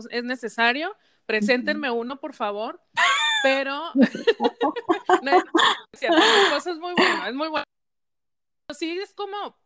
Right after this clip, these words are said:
Speaker 1: poner tus límites, ¿no? O sea,
Speaker 2: Ujú.
Speaker 1: y, y dejar claro, a ver, este, tú, este tiempo es para ti, ta, ta, ta, tus actividades, lo que sea, y este tiempo es el mío, pero sí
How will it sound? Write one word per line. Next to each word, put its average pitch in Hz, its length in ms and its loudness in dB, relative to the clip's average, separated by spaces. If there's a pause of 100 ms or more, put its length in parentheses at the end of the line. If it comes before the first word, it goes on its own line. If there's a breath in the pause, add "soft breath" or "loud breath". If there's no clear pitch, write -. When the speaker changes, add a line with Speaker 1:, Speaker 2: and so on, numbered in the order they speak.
(100)
Speaker 1:
poner 240 340 -8
tus 285 180 -14
límites, 269 800 -12
¿no? 254 340 -4 (100)
O 262 120 8
sea, 254 180 6
Speaker 2:
Ujú. - 20 0
Speaker 1:
y, 196 60 -2
y 220 180 -4
dejar 262 420 2
claro, 302 500 -4
a 208 180 -6
ver, 214 400 -8
este, 196 360 -14
tú, 311 380 -8
este 330 240 -6
tiempo 311 320 -12
es - 80 -20
para 320 220 -6
ti, 311 260 -12
ta, 240 140 -12
ta, 214 120 -16
ta, 294 360 -4
tus 226 260 -16
actividades, 233 520 -8
lo 254 120 -16
que - 80 -20
sea, 311 260 -12 (320)
y 226 200 -6
este 262 220 -4
tiempo 254 260 -8
es 247 120 -10
el 247 120 -8
mío, 190 260 -14
pero 214 200 -6
sí 254 460 -8